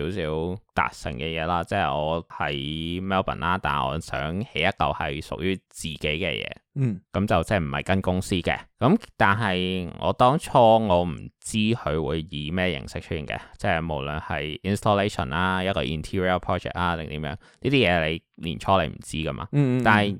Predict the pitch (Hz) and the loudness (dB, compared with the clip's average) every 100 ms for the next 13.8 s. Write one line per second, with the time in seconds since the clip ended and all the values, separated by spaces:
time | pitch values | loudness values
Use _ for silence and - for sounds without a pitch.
0 | - _ _ - 87 87 101 87 85 85 | -10 _ _ -8 -6 -4 -2 -2 2 2
1 | 101 87 80 82 87 78 - 95 92 - | 2 0 -2 -2 -2 -4 -4 -2 -2 -2
2 | 85 - - - 80 - 73 - - - | -4 -4 -8 -4 -2 -2 -6 -8 -10 0
3 | 139 127 85 95 98 85 80 - 87 78 | 2 4 2 2 2 0 -2 -4 -4 -2
4 | 87 80 - 143 - 107 87 - 87 - | 2 0 4 2 4 2 2 0 0 2
5 | 104 104 95 92 104 73 69 85 90 - | 2 2 2 2 2 0 -2 0 0 0
6 | 78 67 - 78 - _ _ 107 143 208 | -2 -2 -4 -8 -8 _ _ 2 2 0
7 | - 240 98 80 80 - 90 - 85 80 | -6 -2 2 2 0 0 -2 -2 -4 -4
8 | - 82 85 90 98 _ 117 120 73 - | -8 -8 -6 -6 -8 _ 2 2 -2 -2
9 | 95 92 58 82 80 - 76 - - 87 | -2 0 -2 -2 -2 -2 -4 -4 -4 0
10 | 90 71 - - _ 90 87 92 80 78 | 0 0 -4 -6 _ -4 -2 -2 -2 -4
11 | 73 87 90 80 85 82 - 82 78 76 | -6 0 2 2 -2 -4 -2 0 0 -2
12 | 78 73 67 - 90 - 82 - - 120 | -2 -4 -4 -2 -4 -2 -4 -4 4 4
13 | 110 - 98 73 60 73 65 | 4 0 -2 -2 -4 -2 -4